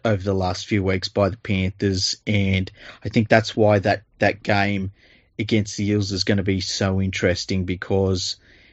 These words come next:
if the Panthers keep winning, it, that's basically gonna be the, the game for the minor premiership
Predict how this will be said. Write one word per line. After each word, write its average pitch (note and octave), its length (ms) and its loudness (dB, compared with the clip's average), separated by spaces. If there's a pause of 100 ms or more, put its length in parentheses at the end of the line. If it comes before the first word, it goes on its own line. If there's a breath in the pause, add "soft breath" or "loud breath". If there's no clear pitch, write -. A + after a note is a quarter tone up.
(280 soft breath)
if A2 180 -4
the G#2+ 100 0
Panthers A#2+ 520 0
keep A2+ 300 0
winning, G#2 600 2 (560)
it, G#2+ 220 -4
that's - 420 2 (240)
basically B2 800 2
gonna A2+ 240 2
be A2 320 2
the, G2+ 540 2
the A2+ 80 -6
game G#2+ 320 0
for - 140 -12
the G#2+ 60 -2
minor G2+ 320 0
premiership G2+ 760 0